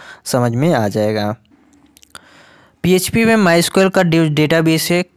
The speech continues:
उसको दो तरह से कनेक्ट करते हैं। पहला तो हमारा using माई एसक्यूएल ही होता है और दूसरा हमारा using पीडीओ होता है, यानी पीएचपी डेटा ऑब्जेक्ट होता है, ठीक है, पीडीओ है ये। तो हम लोग दो तरह से करते हैं पीएचपी में डेटाबेस को कनेक्ट,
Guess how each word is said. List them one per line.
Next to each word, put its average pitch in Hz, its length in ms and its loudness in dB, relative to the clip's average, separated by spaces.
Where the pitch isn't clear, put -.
उसको 170 280 -2
दो 160 180 0
तरह 165 180 0
से 175 160 -4
कनेक्ट 156 380 -4
करते 156 340 -2
हैं। 156 220 -2
पहला 156 340 -2
तो 170 140 -4
हमारा 160 240 0
using 147 380 0
माई 143 300 0
एसक्यूएल 135 360 -4
ही 147 60 0
होता 139 260 0
है 156 200 -2
और 143 160 -4
दूसरा 147 360 -2
हमारा 139 220 0
using 135 440 -2
पीडीओ 175 340 0
होता 160 240 0
है, 160 60 -2
यानी 160 60 -2
पीएचपी 151 420 -4
डेटा 139 280 0
ऑब्जेक्ट 120 360 -6
होता 113 200 -6
है, 113 120 -2
ठीक 151 220 -4
है, 190 220 -2
पीडीओ 143 640 -2
है 135 200 -2
ये। 139 200 -4
तो 147 160 2
हम 151 180 2
लोग 165 120 0
दो 160 160 0
तरह 170 160 0
से 165 160 -4
करते 160 320 -4
हैं 165 300 -2
पीएचपी 147 360 -4
में 156 200 -4
डेटाबेस 143 460 -4
को 156 160 -6
कनेक्ट, 143 420 -6